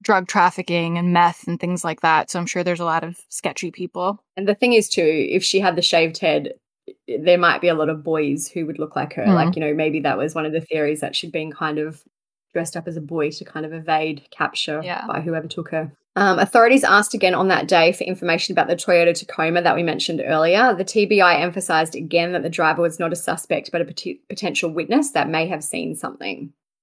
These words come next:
Speaker 2: So another week later, July nine, over nine hundred tips had been received. Sheriff Lawson again said that there was no specific person of interest.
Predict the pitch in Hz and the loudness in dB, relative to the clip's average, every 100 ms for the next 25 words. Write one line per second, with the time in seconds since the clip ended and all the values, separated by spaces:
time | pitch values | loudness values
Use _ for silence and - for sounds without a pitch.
0 | _ - - 185 185 214 240 240 214 190 | _ -12 -2 2 4 4 6 4 6 4
1 | 190 190 185 180 180 170 165 226 - 180 | 4 4 6 6 4 4 4 4 2 0
2 | 180 180 180 190 202 196 196 190 180 208 | 0 0 2 4 2 0 -2 -4 -4 -6
3 | - 196 170 170 170 165 160 175 285 285 | -6 -4 -2 -2 -2 -4 0 4 4 4
4 | - - - - - 202 214 - 190 196 | -4 -12 -10 -2 4 4 4 2 2 4
5 | 202 - 175 170 170 180 214 - - 170 | 0 0 0 2 2 4 0 -2 -2 -2
6 | 160 170 170 175 170 165 185 196 185 - | 2 2 2 2 -2 -4 -8 -4 -6 -4
7 | 180 170 170 156 170 170 202 233 - - | -2 -2 -4 -4 -4 -2 -2 -2 -8 -12